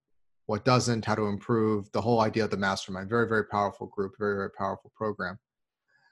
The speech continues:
We were gonna talk about delegation today, one of our topics for the year, but we threw that away. We said, "We're talking about this, okay, and what's going on." And so I'm gonna give you, during this podcast,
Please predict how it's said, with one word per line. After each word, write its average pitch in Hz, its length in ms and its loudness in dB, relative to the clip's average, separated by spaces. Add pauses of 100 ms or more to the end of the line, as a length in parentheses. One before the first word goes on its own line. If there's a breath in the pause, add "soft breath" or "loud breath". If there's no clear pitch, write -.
(100)
We 127 80 2
were 120 60 4
gonna 151 160 8
talk 151 220 4
about 123 200 6
delegation 127 540 4
today, 104 520 -4
one 117 120 -4
of 107 80 -2
our 107 120 2
topics 113 420 2
for - 100 -10
the 98 80 -8
year, 101 380 0 (100)
but 101 300 -2
we 101 100 -6 (180)
threw 135 140 6
that 123 140 6
away. 107 240 4
We 95 100 -6
said, 104 220 -4
"We're 110 80 -8
talking 120 380 0
about 98 320 0 (120)
this, - 600 -4 (1080)
okay, 101 460 -6
and 113 160 -6
what's 113 240 2
going 107 260 0
on." 92 280 -4 (880)
And 104 580 -2 (600 soft breath)
so 123 160 2
I'm 120 140 2
gonna 123 140 2
give 151 240 6
you, 131 400 6
during 127 220 4
this 120 100 0
podcast, 123 920 2